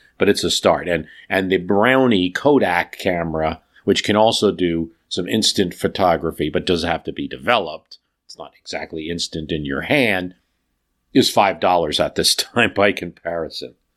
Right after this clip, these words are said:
Instant photography packs all the operations of a darkroom inside the film itself.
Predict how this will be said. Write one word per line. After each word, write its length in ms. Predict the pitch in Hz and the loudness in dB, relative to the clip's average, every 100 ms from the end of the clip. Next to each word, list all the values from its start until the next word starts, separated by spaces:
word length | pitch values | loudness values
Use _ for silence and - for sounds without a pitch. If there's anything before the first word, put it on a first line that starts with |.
| _ _ _ - | _ _ _ 0
Instant 300 | 156 - 156 | 2 2 2
photography 500 | 143 - 135 123 120 | 0 4 2 4 -2
packs 320 | 113 113 98 - | 0 -2 -2 -2
all 240 | 127 135 | 4 6
the 120 | 135 | 6
operations 600 | 120 117 113 110 113 107 | 6 4 4 2 2 -2
of 80 | 95 | 0
a 60 | 98 | 0
darkroom 560 | 92 98 98 98 92 | 4 4 4 -2 -4
inside 640 | 95 87 - - 104 104 101 | -6 -2 -2 2 2 2 0
the 80 | |
film 300 | 104 107 98 | -4 -2 -4
itself. 560 | 90 - 98 90 90 - | -4 -6 -2 0 -2 -4